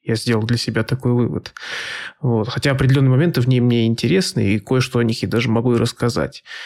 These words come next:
Я так понимаю, мы сегодня перенесемся в так называемую Америку ревущих двадцатых, послевоенного экономического и культурного бума, который закончился не так хорошо для Америки, как начался.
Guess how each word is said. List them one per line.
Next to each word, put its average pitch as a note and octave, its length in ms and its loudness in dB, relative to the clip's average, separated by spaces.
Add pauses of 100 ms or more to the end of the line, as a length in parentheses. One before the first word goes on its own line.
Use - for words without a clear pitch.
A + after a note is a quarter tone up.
(160)
Я C#3+ 100 0
так D#3 160 -2
понимаю, D#3 300 2
мы D3 100 2
сегодня C#3 460 2
перенесемся B2 760 2
в A#2 80 -2
так B2+ 200 -2
называемую A#2+ 560 2
Америку A#2 680 2
ревущих A#2+ 520 0
двадцатых, A#2 760 -2 (280)
послевоенного A#2 800 2
экономического A#2 640 0
и G#2+ 60 0
культурного A2+ 500 0
бума, F3 440 2 (220)
который B2 360 0
закончился C3 580 0
не B2+ 100 2
так A#2+ 160 0
хорошо - 400 -2
для A2 200 0
Америки, C3 340 2
как A#2+ 200 -4
начался. - 520 0